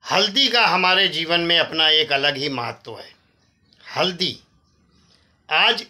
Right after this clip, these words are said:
इस वीडियो में आपको हल्दी के आसान ज्योतिष उपाय बताएंगे।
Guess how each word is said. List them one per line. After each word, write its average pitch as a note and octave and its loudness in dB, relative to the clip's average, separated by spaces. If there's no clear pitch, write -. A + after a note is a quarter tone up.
इस - -4
वीडियो D#3+ -2
में G#3+ 2
आपको F3 0
हल्दी E3+ -2
के G3 0
आसान E3 0
ज्योतिष F3+ -4
उपाय D3+ 0
बताएंगे। A#2 -6